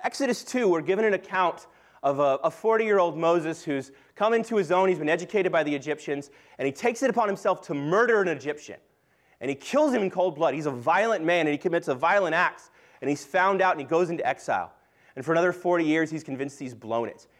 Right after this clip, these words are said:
And it is only then, at the burning bush, that God calls him and says, "No, even though you're eighty years old, even though you've committed violent acts and you're a murderer, I am going to use you to rescue my people. You are the one who is going to,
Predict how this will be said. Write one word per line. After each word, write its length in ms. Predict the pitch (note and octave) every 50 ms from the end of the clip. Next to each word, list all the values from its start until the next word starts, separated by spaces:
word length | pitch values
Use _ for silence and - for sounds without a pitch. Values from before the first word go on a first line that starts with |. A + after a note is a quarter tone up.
| _ _
And 100 | - D3+
it 100 | F3 E3+
is 100 | F#3+ F3+
only 240 | G#3+ C#4 D#4+ D#4 B3
then, 460 | G3+ F3 D3+ A3 C#4 C#4+ A#3 F3+ E3
at 140 | - C#3 -
the 60 | E3
burning 280 | C#3+ F3+ G3 F#3+ F#3+ E3+
bush, 320 | F3 A3 G#3+ G#3+ - - - - _ _ _ _
that 140 | - F3+ E3+
God 280 | D3 F3 E3+ E3+ D#3+ -
calls 340 | - F#3+ G3+ G#3+ A3 F#3+
him 60 | F3+ F3+
and 100 | E3+ E3+
says, 220 | - F3+ D#3+ D3
"No, 400 | F#3 G#3+ B3 C4+ A3+ C#3+ A2 - - - _ _ _
even 240 | - F3+ G#3+ A3+ A#3+
though 100 | A#3 A3+
you're 180 | A3 G#3+ G#3 F3+
eighty 240 | E3+ F3 F#3+ G#3+
years 360 | G#3+ G#3 F#3+ G3+ G3 F#3+ D#3+ E3
old, 240 | E3+ D#3+ C#3 -
even 160 | D#3 F3 F#3 A#3
though 80 | A#3
you've 220 | A3+ G3+ G#3 F3+ -
committed 420 | - F#3+ F3+ F3 F#3+ G3+ G3 D3
violent 420 | C3 A#2+ C#3+ D3 E3+ F3+ F3+ E3+
acts 240 | E3+ E3+ F3+ F3 -
and 80 | F3 D3
you're 140 | D3 D#3 D3
a 60 | C3
murderer, 640 | B2+ C3+ E3+ G#3 A3 G3 E3+ C#3+ B2 G#2+ - - - _ _ _ _ _ _ _ _ _ -
I 180 | D3 E3 F3
am 120 | F#3+ F#3 F3
going 200 | D3+ E3 D#3+ E3
to 80 | D#3+
use 300 | D3 C#3+ D3+ D3+ B2+ A2+
you 680 | A2 A2 A#2 B2 D#3 A#3 B3 A3+ F#3 D3 B2+ A2+ G#2+ - - -
to 100 | - D#3+
rescue 400 | C#3 C#3+ D#3 D3 - - - D#3
my 140 | C#3+ C3 A#2+
people. 380 | A#2 - C#3 B2+ B2 G#2+ G2+ - - _ _
You 320 | A#2+ A#2+ B2+ D#3+ A#3 C4+ C#4+
are 100 | C4 A3
the 100 | G#3+ G3+
one 360 | F#3+ F3+ F3 E3 D#3 D#3+ - - - -
who 140 | - F3 F3+
is 80 | F3 D3+
going 300 | C3 F3 E3 E3 E3 E3
to, 260 | E3 - F3 D#3+ -